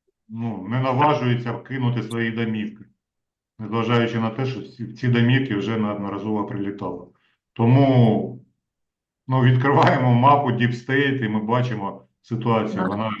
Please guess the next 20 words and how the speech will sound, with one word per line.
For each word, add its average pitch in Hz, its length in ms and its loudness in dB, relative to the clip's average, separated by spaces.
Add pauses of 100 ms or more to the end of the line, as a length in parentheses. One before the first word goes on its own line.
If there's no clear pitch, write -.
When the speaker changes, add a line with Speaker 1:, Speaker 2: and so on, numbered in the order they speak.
(100)
Speaker 1:
регулярно 107 560 0
оновлюється. 98 540 -4 (360)
І, 110 80 -4
на 117 180 2
жаль, 127 300 4
вона, 113 560 2 (380)
ну, 113 420 -8 (140)
динаміка 131 840 2
для 123 200 0
на-, 139 240 -2
для 127 200 0
нашої 147 440 0
країни, 139 360 -2
для 117 180 -2
нашої 135 300 -4
влади 120 300 -2 (360)
не 127 220 -2
позитивна 95 680 -8 (360)
поки 104 260 -4
що. - 220 -16